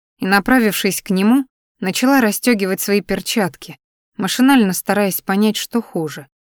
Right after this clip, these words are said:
свинец или платина, однажды уже пытавшийся меня убить и даже покалечивший. «Больше ничего нет?» — холодно спросил ликтор, когда я сняла и положила на стол последнюю перчатку с иглами.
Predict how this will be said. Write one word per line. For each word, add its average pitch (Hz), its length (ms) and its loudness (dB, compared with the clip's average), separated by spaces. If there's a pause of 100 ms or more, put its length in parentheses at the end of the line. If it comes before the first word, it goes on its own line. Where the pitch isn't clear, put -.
(240)
свинец 180 720 -2 (180)
или 208 180 0
платина, 175 680 -6 (520)
однажды 190 520 -2
уже 190 180 -2
пытавшийся 185 680 -4
меня 175 280 -2
убить 208 380 -6 (220)
и 185 100 -10
даже 196 260 -2
покалечивший. - 960 -6 (560)
«Больше 208 440 2
ничего 247 420 2
нет?» — 185 340 0 (380)
холодно 196 420 0
спросил 190 500 -2
ликтор, 185 480 -2
когда 170 280 -2
я 180 100 0
сняла 208 560 -2
и 208 80 -4
положила 214 500 0
на 180 160 -2
стол 226 280 -2
последнюю 190 640 -2
перчатку - 600 -8
с - 160 -8
иглами. 156 460 -10